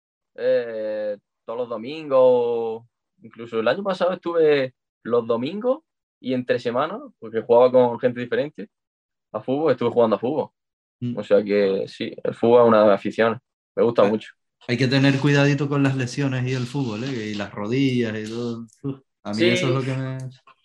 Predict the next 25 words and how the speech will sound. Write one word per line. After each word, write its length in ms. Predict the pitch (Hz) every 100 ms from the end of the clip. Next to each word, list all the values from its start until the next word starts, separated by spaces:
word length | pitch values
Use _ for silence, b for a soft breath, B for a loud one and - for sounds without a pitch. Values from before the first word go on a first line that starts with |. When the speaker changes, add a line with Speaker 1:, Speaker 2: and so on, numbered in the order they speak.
| _ -
Speaker 1:
A 100 | 131
mí 120 | 143
me 120 | 190 196
frenó, 420 | 165 160 180 185
me 120 | 147
frenó 260 | 135 135 165
también, 360 | 170 165 180 185 - -
dejé 260 | 131 156
de 80 | 170
jugar 300 | 156 151 160
porque 800 | - 151 - 127 123 117 113 110 - _ _ _ -
tenía 180 | 123
ahí 100 | 151
como, 560 | 165 175 160 151 147 139
sentía 320 | - 127 160
como 180 | 160 165
si 120 | 143
tuviera, 680 | 131 131 156 156 151 143 131
como 140 | 127
si 100 | 127
tuviera 260 | 117 123 139
pubalgia, 520 | 135 131 151 - 226 _ _ _ _ _
¿sabes? 300 | - 120 151
Speaker 2:
Ya. 180 | 151 _ _ _ _ _ _ _ _ _ -
Ya. 240 | 120 117